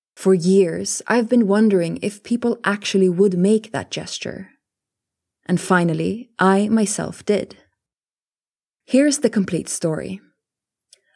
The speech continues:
A couple of weeks ago, I was walking through the city center of Milan, a bit late for an evening beer with friends. To Milanese people,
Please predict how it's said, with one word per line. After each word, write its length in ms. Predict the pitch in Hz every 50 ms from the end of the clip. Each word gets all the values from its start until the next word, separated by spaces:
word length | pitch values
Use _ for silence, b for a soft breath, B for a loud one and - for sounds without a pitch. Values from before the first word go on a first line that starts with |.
| b
A 80 | - 220
couple 280 | - 294 302 339 330
of 60 | 311 240
weeks 260 | 202 175 - - -
ago, 340 | 165 170 156 156 170 - - -
I 100 | 214 220
was 220 | 233 247 240 -
walking 340 | 247 247 254 247 269 254 240
through 240 | - - 185 175 175
the 100 | 175 180
city 300 | 180 - - 208 208 196
center 340 | 202 - 170 170 160 - 160
of 140 | 160 -
Milan, 560 | 175 170 170 165 160 156 - 185 196 208 - _ _ _ _ _ _ _
a 80 | - 180
bit 220 | 170 208 196 196
late 340 | 196 190 185 180 170 170 -
for 140 | - - 175
an 100 | 175 -
evening 380 | - 190 185 175 180 175 160
beer 260 | 175 180 175 170 160
with 160 | - 87 175 -
friends. 640 | - - 170 165 - - 190 185 - - - - _ _ _ _ _ _ _ _ _ _ _ _ _ _ _ _ _ _ _ _ _ _ _ _ _ _ _ -
To 100 | - 240
Milanese 440 | 262 294 311 311 254 190 - -
people, 500 | - 175 165 165 - 160 160 165 202 -